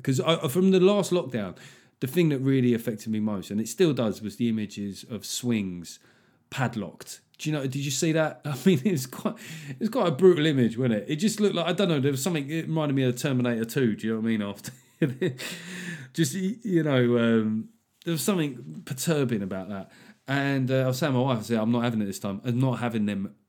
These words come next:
shutting the playgrounds again." I said, "I'll, I'll be in there n-, at night with a balaclava and some,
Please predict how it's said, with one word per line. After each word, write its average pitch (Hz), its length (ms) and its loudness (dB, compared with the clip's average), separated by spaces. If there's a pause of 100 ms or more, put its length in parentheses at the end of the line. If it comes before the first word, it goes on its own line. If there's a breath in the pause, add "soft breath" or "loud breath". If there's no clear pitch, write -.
(120)
shutting 117 360 -4
the 104 80 -4
playgrounds 107 480 -6
again." 98 200 -10
I 110 60 -12
said, 123 180 -10
"I'll, 120 240 -2
I'll 117 240 0
be 120 240 2
in 135 140 2
there 110 340 -4 (140)
n-, 120 160 -6 (220)
at 123 120 -4
night 120 440 0
with 117 160 -2
a 113 40 -4
balaclava 117 800 -2
and 98 120 -6
some, 107 260 -8